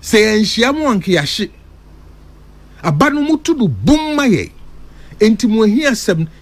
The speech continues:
yɛntoto no ase. Na mmom adwuma no ɛdɔɔso. Yɛgu so a yɛɛyɛ. So no,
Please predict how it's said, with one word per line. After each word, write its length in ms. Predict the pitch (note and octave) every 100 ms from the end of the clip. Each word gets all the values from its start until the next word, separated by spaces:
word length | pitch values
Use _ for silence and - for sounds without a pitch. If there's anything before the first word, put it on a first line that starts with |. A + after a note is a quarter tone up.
| -
yɛntoto 460 | C#3 C#3 C3+ - D#3+
no 80 |
ase. 220 | E2+ - - - - -
Na 140 | F3 E4+
mmom 300 | F#4+ D#4+ C#4+
adwuma 540 | B3 F#3 E3 D4+ D#4+ D#4+
no 220 | D#4 D4 - C#4
ɛdɔɔso. 640 | B3+ A3 D#4+ G#3 - - - - - - - - - - -
Yɛgu 360 | E3+ F#3 D#3+
so 280 | A#3 - D#4+
a 40 | A#3
yɛɛyɛ. 680 | E3 G3+ G#3 G3 C3+ A#2 - - - - - - - - - - - -
So 240 | - G#3+ E3
no, 180 | G#2+